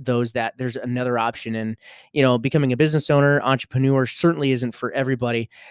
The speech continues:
But, uh, if you have the drive, you have the hustle, and you have the grit within you to work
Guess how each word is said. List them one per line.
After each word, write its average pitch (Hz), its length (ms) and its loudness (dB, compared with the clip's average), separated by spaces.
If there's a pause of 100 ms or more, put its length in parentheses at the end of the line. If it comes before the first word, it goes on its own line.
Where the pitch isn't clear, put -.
(140)
But, 123 260 0
uh, 120 220 2
if 123 120 -4
you 151 120 2
have 165 140 2
the 139 60 -4
drive, 123 500 -2
you 139 120 0
have 143 140 2
the 127 80 0
hustle, 131 480 -2
and 120 200 0
you 127 140 4
have 120 440 0 (320)
the 135 100 0
grit 135 360 4
within 127 320 2
you 123 140 2
to 117 300 -4
work 127 360 -4